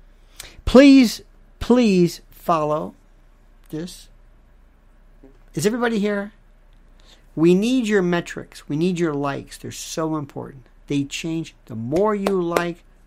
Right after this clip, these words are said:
the more we're, we're recommended. I want to go out and take all these idiots and say, "You don't know what you're talking about." On the left, on the right, whatever it is, we, we, we are on the same side. We're talking about the governance of a country.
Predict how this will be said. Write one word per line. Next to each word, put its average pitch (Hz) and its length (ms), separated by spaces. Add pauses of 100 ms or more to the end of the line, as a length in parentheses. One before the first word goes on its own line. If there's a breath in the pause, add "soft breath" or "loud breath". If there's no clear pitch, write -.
the - 60
more 147 320
we're, 139 400 (1040 soft breath)
we're 147 240
recommended. 139 640 (280 soft breath)
I 202 100
want 233 200
to 214 40
go 185 220
out 175 160
and 160 100
take 147 240
all 185 240
these 208 300 (100)
idiots 170 400
and 135 80
say, - 140
"You 139 260
don't 156 220
know 170 80
what 147 180
you're 147 100
talking 160 380
about." - 220 (680 soft breath)
On 113 120
the 110 80
left, 220 400
on 117 100
the 123 80
right, 190 500
whatever 175 280
it 175 60
is, 180 120 (540)
we, 120 180
we, 160 280 (680 soft breath)
we 180 140
are 190 60
on 214 200
the 208 100
same 196 320
side. 180 160
We're 156 120
talking 170 260
about 156 120
the 143 60
governance 165 360
of 139 100
a 135 40
country. 156 600